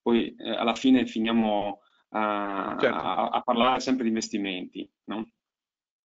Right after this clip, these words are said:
Speaker 2: Allora, diciamo che, eh, l-, lo faccio proprio terra a terra, mi scuso con chi magari lo s-, lo, lo conosce già, eh,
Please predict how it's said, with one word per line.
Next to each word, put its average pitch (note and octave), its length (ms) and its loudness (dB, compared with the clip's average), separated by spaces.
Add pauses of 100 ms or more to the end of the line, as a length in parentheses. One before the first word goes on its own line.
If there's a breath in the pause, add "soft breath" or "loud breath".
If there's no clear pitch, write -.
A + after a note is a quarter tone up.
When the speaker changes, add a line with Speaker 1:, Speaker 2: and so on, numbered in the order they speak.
(960 loud breath)
Speaker 2:
Allora, C#3+ 240 6
diciamo E3+ 360 4
che, C#3 340 6
eh, A#2+ 300 4
l-, C#3 400 -2
lo C3 80 4
faccio D3 240 0
proprio C#3+ 220 4
terra C3+ 220 6
a C3 40 0
terra, C3+ 320 4
mi B2+ 120 -2
scuso C3+ 300 -2
con B2 120 -4
chi C3+ 140 -4
magari B2 320 4
lo A#2+ 100 4
s-, - 140 -10
lo, A#2+ 220 0
lo A#2+ 160 2
conosce B2 480 0
già, A2+ 680 2
eh, A2 580 -4